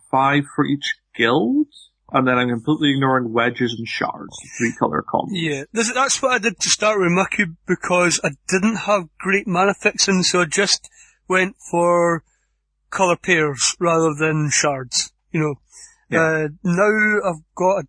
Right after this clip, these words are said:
Speaker 2: decent amount of color fixing, I'm starting to look more at that, but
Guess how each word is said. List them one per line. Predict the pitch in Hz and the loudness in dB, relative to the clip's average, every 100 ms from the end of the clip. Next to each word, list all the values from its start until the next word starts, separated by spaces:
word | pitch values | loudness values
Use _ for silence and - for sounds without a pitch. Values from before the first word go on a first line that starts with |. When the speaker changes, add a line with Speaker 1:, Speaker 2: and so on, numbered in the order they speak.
| _ | _
Speaker 2:
decent | 196 190 196 | -4 -2 -2
amount | 190 185 220 | 0 -2 -4
of | |
color | - 214 190 | -6 -6 -6
fixing, | - 214 - 196 185 185 - | -6 -6 -6 -4 -4 -4 -6
I'm | 175 156 | -6 -4
starting | - 190 180 | 0 0 0
to | 160 | -6
look | 165 - - | -6 -10 -6
more | 196 208 208 196 _ _ _ _ _ - | 0 2 4 2 _ _ _ _ _ -2
at | 190 _ | -2 _
that, | 196 202 - _ _ _ - | 2 2 2 _ _ _ 0
but | 170 | 0